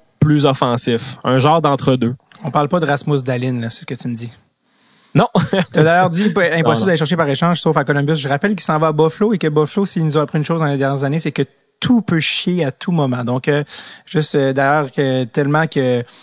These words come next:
Speaker 2: euh, apparemment que Owen Power se serait déjà commis à, euh, retourner au Michigan, euh, pour l'année prochaine, alors que souvent, bon, euh, les premiers choix au total, certains vont sauter directement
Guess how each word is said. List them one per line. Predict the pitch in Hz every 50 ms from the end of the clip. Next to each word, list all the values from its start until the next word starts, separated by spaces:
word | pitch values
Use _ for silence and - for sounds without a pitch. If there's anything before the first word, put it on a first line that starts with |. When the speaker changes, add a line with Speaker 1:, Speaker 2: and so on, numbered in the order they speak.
| - - _ _ _
Speaker 2:
euh, | 165 127 131
apparemment | 123 143 135 131 143 151
que | 147 - 139 131
Owen | 135 127 131 143 139
Power | 135 131 156 160
se | - 135
serait | - - 135
déjà | 135 131 165 180 175 160 165 190 190
commis | - - - 180 165 160 165 175 180 160 - _ _ _ _ _ _ _ _ _ _ _ -
à, | 139 139 143 147 - - 135
euh, | 123 120
retourner | 131 165 156 - 156 156 160 165
au | 156
Michigan, | 147 139 131 - - - 147 127 127 135 135 139 - _ - - _ _ _ _ _ _ - - -
euh, | 123 120 120 117 113 - - - -
pour | - 135
l'année | 123 120 127
prochaine, | 120 - 127 117 - - 143 143 139
alors | 120 117 120 120 120
que | - 139
souvent, | - - - 127 127
bon, | 127 127 127 127
euh, | 123 123 117 117 - - - - - -
les | 120 117 120
premiers | - 127 127 123 120
choix | - 143
au | 131
total, | - 123 - 131 127 131 131
certains | 131 - - - - - 139 131 131
vont | 120 120 120 120 117
sauter | - 139 - - 139
directement | 127 135 127 - 131 131 139 139